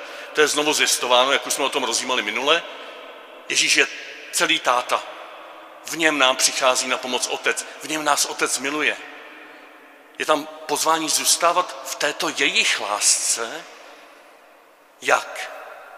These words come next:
Tím, že zachováváme přikázání. Jo, vzpomeňte, zůstávat, zachovávat. Když to řeknu jednoduše, po staru nebo tak povrchně, musím se modlit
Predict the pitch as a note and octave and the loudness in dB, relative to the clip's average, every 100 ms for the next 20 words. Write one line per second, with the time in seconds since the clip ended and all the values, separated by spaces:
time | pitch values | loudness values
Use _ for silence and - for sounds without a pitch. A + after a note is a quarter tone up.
0 | - - - - - - - F3+ E3 C#3 | -20 -20 -20 -20 -20 -10 2 2 4 2
1 | - - - - - - - - C#3+ - | 2 -6 -14 -16 -16 -14 -4 2 4 4
2 | F#3+ E3+ D3+ D3 C#3+ C3+ B2+ B2 - - | 4 4 6 4 2 0 -2 -4 2 2
3 | A#2 A#2 G#2+ G#2 G2+ F#2 F2 - - - | 4 4 4 4 -2 -4 -6 -12 -14 -16
4 | - - - - - - - - D3 D#3+ | -18 -18 -18 -20 -20 -20 -12 -2 0 2
5 | D#3 C#3+ - - - - - B2 - E3+ | 2 2 -4 -8 -16 -10 -6 -2 2 4
6 | F3+ - - - - - - C#3+ A2+ F2+ | 2 0 -8 -14 -4 0 2 4 4 4
7 | - - - - - - - - - - | -4 -12 -14 -14 -16 -16 -16 -18 -20 -20
8 | - - - - - - D3 D3 A#2 C3+ | -20 -20 -20 -16 -4 0 0 2 2 4
9 | D#3 - D#3+ D3 - - - - - - | 2 2 2 2 -4 -12 -14 -16 -18 -18
10 | - - - - C#3 C3+ C3 - - A#2 | -8 -2 0 4 2 2 -6 -10 -8 -4
11 | A#2 G#2 - B2+ C3 - C#3+ C3 - - | 0 0 0 2 2 2 0 0 -2 -14
12 | - - - - C#3+ D3 - - D3+ - | -14 -16 -12 -6 0 0 0 0 2 2
13 | A#3 - | 0 -2